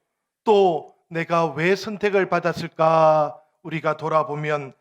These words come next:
우리가 죄를 덜 지었던 것이 아니에요. 남들보다 더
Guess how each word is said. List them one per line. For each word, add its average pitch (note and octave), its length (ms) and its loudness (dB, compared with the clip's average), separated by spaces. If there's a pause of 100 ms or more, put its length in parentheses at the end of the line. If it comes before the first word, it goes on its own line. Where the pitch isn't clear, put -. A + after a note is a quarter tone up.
(340)
우리가 F#3 320 -2
죄를 F#3 360 -2
덜 F3 260 -4
지었던 F3 400 -4
것이 D3+ 240 -8
아니에요. C#3 560 -8 (360)
남들보다 E3+ 680 0
더 G3+ 440 0